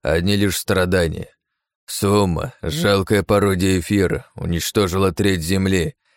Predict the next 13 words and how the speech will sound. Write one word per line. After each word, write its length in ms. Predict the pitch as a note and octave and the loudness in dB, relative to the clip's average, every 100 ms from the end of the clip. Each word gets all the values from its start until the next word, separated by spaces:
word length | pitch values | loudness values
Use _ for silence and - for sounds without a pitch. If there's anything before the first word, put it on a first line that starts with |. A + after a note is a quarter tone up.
| _ | _
и 160 | E2 E2+ | -2 0
продолжает 760 | G2 F#2+ G2 G2 G#2+ G2+ F#2 | 0 2 2 2 2 2 2
его 180 | F#2+ G2 | 2 2
уничтожать. 840 | G2 F#2 - F#2+ F2+ E2+ C#2+ - _ _ _ _ _ _ _ - | 2 -2 -2 0 0 -2 -4 -14 _ _ _ _ _ _ _ -6
Если 440 | D2 E2+ F2 G2 | -2 0 0 -2
бы 160 | F#2 F#2 | 0 0
не 100 | F#2+ | 2
наши 300 | G2+ G2 G2 | 0 0 -2
старейшины, 720 | - F#2+ G2 F#2+ - E2 D#2+ | 0 2 2 2 0 -2 -2
которых 400 | E2 F2+ F2+ E2+ | -2 0 0 -2
здесь 340 | D#2 F2+ F2 | -2 -2 -2
называют 600 | F#2+ F#2 E2 F#2 F#2 E2+ - | -2 -2 0 0 0 -2 -4
пятеро, 540 | G#2 F#2+ E2 D#2 - | 0 0 0 -4 -4